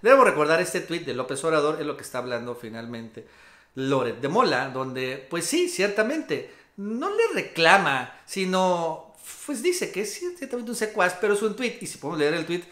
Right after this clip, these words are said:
tampoco vemos que realmente está atacando de manera insólita, como por ejemplo, lo ha hecho, me lo ha hecho David Páramo, ¿no? En esos tweets donde realmente sí me ha insultado. Pero bueno, ese es otro video. Sigo con la columna.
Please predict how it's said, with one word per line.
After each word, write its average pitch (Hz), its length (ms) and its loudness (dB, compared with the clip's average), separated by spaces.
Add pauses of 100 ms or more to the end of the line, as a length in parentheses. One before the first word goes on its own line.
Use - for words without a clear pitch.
(140)
tampoco 165 260 6
vemos 170 140 -2
que 147 100 -2
realmente 156 280 -2
está - 160 0
atacando 190 440 4
de 170 100 0
manera 156 460 0
insólita, 170 640 6
como 175 180 0
por 151 80 2
ejemplo, 165 340 0
lo 147 180 2
ha 131 60 4
hecho, 143 320 -2
me 123 160 -8
lo 127 100 -2
ha 131 60 2
hecho 135 160 -4
David 131 220 -2 (160)
Páramo, 208 360 2
¿no? 175 120 -2
En 147 100 -4
esos 143 260 -6
tweets 151 220 -6
donde 120 180 -6
realmente 123 360 -6
sí 127 100 -10
me 117 100 -6
ha 117 40 -8
insultado. 139 440 -6 (280)
Pero 392 120 6
bueno, 381 220 8
ese 302 160 -4
es - 80 -6
otro 220 220 -6
video. 160 260 -8 (260)
Sigo 269 380 8
con 190 100 4
la 151 100 2
columna. 107 440 -6